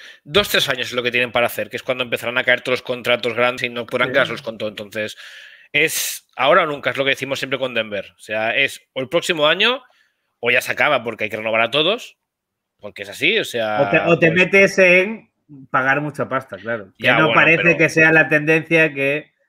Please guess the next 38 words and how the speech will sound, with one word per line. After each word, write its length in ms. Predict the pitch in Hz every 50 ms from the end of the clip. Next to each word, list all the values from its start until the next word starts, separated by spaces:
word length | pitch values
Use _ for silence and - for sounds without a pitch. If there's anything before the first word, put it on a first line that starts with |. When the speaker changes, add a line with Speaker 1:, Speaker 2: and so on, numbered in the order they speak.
| _ _ _ _ _ 131 135
Speaker 1:
No, 140 | 135 123 123
y 40 | 127
no 60 | 131
Speaker 2:
eh, 20 |
Speaker 1:
son 140 | 123 143 143
Speaker 2:
que 40 | 151
Speaker 1:
mercados 380 | 151 139 123 135 131 135 131 -
Speaker 2:
quiere. 120 | - 127
Speaker 1:
tampoco, 380 | 123 110 135 139 139 123 139 135
no 80 | 131
son, 720 | 120 - 127 127 127 123 123 120 120 120 117 117 117 - 117
no 60 | 123
es 100 | 131 -
un 80 | 147 135
Speaker 2:
Sí. 80 | - -
Speaker 1:
Silicon 300 | 131 127 123 123 120 120
Valley, 640 | 147 151 151 147 143 143 143 143 147 143 143 147 139
no 100 | 131 127
es 120 | 120 -
un 60 | 117
Los 140 | 113 113 -
Ángeles, 300 | 139 151 143 143 139 -
claro, 180 | - 127 131 127
en 60 | 117
Atlanta, 600 | 110 113 120 120 123 123 113 127 127 127 131 131 127
pues 220 | 127 120 113 110 107
meterte 360 | 110 107 117 113 107 - 123
ahí 140 | 117 120 120
a, 300 | 120 117 117 117 113 113 - _ _ _ _ - - - - - -
a 180 | 113 123 117
pagar, 400 | - 127 127 127 135 139 156 160
aunque 240 | 135 117 131 117 131
ahora 120 | 135 135 135
hacen 180 | - 147 147
mucha 340 | 147 156 151 - - 143 120
promo 220 | 135 139 143 139
de 100 | 135 131
Georgia 560 | 117 - 139 147 139 123 - 180 196 240 254